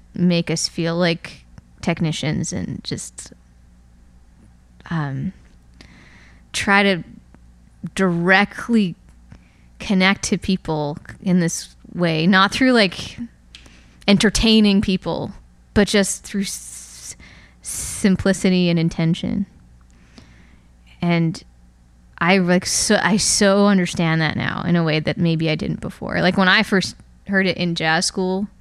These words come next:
I mean, I'd heard it before, but I remember Jim asked me to lift some mild solos, and the <laughs> first thing I thought was like, "These are really easy. I wanna play Clifford Brown, Joy Spring," you know?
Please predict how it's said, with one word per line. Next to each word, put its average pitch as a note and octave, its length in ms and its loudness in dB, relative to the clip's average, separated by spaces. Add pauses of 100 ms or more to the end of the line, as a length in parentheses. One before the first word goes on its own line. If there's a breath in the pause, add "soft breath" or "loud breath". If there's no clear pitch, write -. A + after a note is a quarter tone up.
(220)
I G3 60 2
mean, G#3+ 180 4
I'd G#3 40 2
heard A3 120 4
it G3 60 0
before, E3+ 400 0
but D#3+ 220 -4 (1400 soft breath)
I E3+ 60 0
remember F3+ 280 2
Jim E3 340 2
asked D#3+ 240 0
me F3+ 100 2
to E3+ 80 0
lift D#3+ 160 -2
some D#3+ 360 -6 (200)
mild E3 300 -2
solos, F3 280 0
and F3+ 100 2
the E3+ 60 -2
<laughs> - 140 -10
first G3 200 0
thing G3 120 2
I F#3+ 80 2
thought F3 140 2
was E3+ 80 -2
like, F#3 180 -2
"These C#4 220 -2
are F#4+ 120 0
really G#3 300 2
easy. F3 680 -4 (480 soft breath)
I D4+ 100 -2
wanna B3+ 280 2
play F#3+ 640 0 (1500 loud breath)
Clifford C#4+ 420 0
Brown, C#4+ 640 2 (240)
Joy C#4+ 340 2
Spring," A#3 840 2
you A3+ 200 2
know? A3 380 0